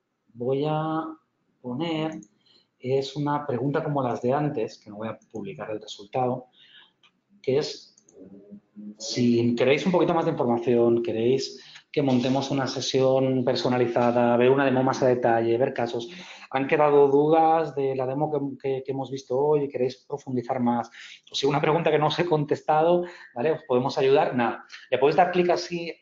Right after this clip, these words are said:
aquí, os contactamos, montamos una charla, una sesión, una demo personalizada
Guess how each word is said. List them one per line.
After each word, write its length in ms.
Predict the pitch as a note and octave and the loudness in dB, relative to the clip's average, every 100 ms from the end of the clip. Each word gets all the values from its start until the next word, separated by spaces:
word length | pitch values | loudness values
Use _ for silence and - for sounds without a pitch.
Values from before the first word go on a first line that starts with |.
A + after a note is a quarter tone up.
| - | -18
aquí, 560 | C3 F#3 F3+ F3+ - _ _ - _ - | -12 -4 -4 -4 -8 _ _ -20 _ -14
os 120 | A#2+ | -10
contactamos, 640 | - B2+ C3+ - G3 A#3 A#3+ | -4 -2 0 0 2 2 -2
montamos 360 | A#2+ A#2+ A#2+ | 0 0 0
una 160 | C3 A#2+ | 0 -2
charla, 300 | F3 F3+ F3 | 2 2 2
una 100 | C3 | -2
sesión, 340 | B2 - F3+ | -4 -2 -2
una 120 | E3+ C3 | 0 -2
demo 200 | B2+ B2 | -2 -2
personalizada 840 | A#2 C3 B2+ B2+ D3+ D3+ F3+ - | -4 -4 -4 -4 -2 0 -2 -8